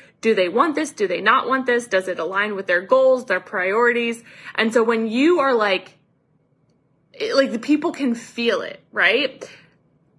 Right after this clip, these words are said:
I would much rather you use that energy to go market to more people, right? That person may come around immediately, a, a week from now, two weeks from now. Like, I do not wait. I do not chase.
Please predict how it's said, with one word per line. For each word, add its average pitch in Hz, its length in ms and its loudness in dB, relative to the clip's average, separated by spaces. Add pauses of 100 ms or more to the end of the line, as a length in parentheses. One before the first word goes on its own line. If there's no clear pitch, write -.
(100)
I 269 180 4
would 370 160 0
much 262 240 0
rather 311 240 0
you 269 220 0
use 226 240 -4
that 240 180 -2
energy 247 640 -6
to 285 120 -2
go 233 640 2
market 220 560 0
to 233 80 -8
more 208 240 0
people, 320 500 -2
right? 262 260 0 (200)
That 453 140 0
person 453 280 2
may 311 140 0
come 277 200 -2
around 233 580 2 (360)
immediately, 220 920 -2 (180)
a, 202 240 -4
a 208 80 0
week 196 240 -4
from 269 220 0
now, 302 340 0 (340)
two 269 180 0
weeks 220 300 -4
from 247 180 -4
now. 240 260 2
Like, 240 220 0
I 277 280 0
do 262 260 0
not 233 320 2
wait. 196 420 -4 (300)
I 254 200 4
do 240 260 0
not 240 260 2
chase. - 680 -6